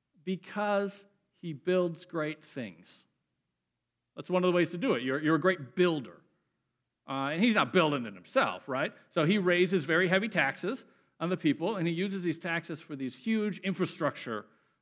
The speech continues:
uh, programs. He's built uh, fortresses. He, he renovated the entire temple, uh, in Jerusalem. He built the fortress of Masada. He, he built,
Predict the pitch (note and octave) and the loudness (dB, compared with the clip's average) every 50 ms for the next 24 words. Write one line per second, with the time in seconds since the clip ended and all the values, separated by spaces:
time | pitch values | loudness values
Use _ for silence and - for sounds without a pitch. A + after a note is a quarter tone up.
0 | _ - C3+ B2+ A#2+ A2+ A2+ A#2 - - - - G3+ G3+ G3 F#3+ F3 D#3 D3 C3 | _ -2 0 2 2 2 0 -4 -6 -14 -4 2 4 4 6 4 4 2 -2 -2
1 | A#2+ A2 G#2+ - - D3 C3 B2+ - _ _ G3 G3 F#3+ F3 E3+ - - - _ | -4 -6 -8 -4 -4 -4 -4 -4 -8 _ _ 0 2 2 2 2 -2 -10 -20 _
2 | _ _ _ - B2 - - - - A#3+ A#3+ A#3+ A3 A3+ - F#3+ D3+ - - D#3+ | _ _ _ -8 -8 -8 -8 -2 2 6 6 6 6 4 2 0 0 0 -2 -4
3 | C3+ A#2 A2 G#2+ - - D3+ C#3 - - D#3 D#3 D3 C3+ C#3+ F#3+ A3 A3 G#3 F3 | -2 -2 -2 -4 -4 -6 -6 -6 -6 -6 -6 -6 -6 0 2 2 2 4 2 2
4 | F#3+ F#3+ F3 F3 D#3 D#3+ D#3 D3+ C#3+ - - G3 F#3+ E3+ - - - F#3+ F#3+ F#3 | 2 2 2 2 0 0 -2 -2 -2 0 0 0 0 0 -2 -4 -4 -4 -4 -4
5 | - C3+ F#2 - _ _ _ _ _ _ _ _ _ _ _ _ _ _ _ C#3+ | -6 -10 -14 -16 _ _ _ _ _ _ _ _ _ _ _ _ _ _ _ -6
6 | C3 B2+ C3+ D3 C#3 C3 D3 D3+ C#3+ E3+ F#3+ G#3 G3 - - D3+ A#2+ G#2+ G2 F#2 | -6 -4 -2 -2 -4 -2 0 2 6 6 6 6 6 2 -4 -8 -8 -6 -8 -10
7 | - _ _ _ _ _ _ _ D3 C#3+ C#3 C#3 C#3+ - F3+ F#3+ F#3 - D3+ - | -12 _ _ _ _ _ _ _ -4 -4 -4 -4 -4 0 0 0 0 -2 -6 -2
8 | - G#3 G#3 - - F3 D3+ - D3 - D3+ C#3 A#2+ - - - E3+ F3 F3 F3+ | 2 2 2 2 0 -6 -6 -6 -8 -6 -6 -6 -6 -6 -8 -10 -8 -4 -2 0
9 | F#3 E3 D3 C3 B2 A2+ A2+ C#3 C3+ B2 - _ _ _ _ _ _ _ _ D3+ | 0 0 0 0 -2 -6 -6 -6 -6 -6 -6 _ _ _ _ _ _ _ _ -4
10 | D3 B2+ C#3 - _ F3+ F#3 F3+ F3 E3+ F3 - - | -4 -4 -4 -6 _ -2 0 0 0 0 -2 -8 -16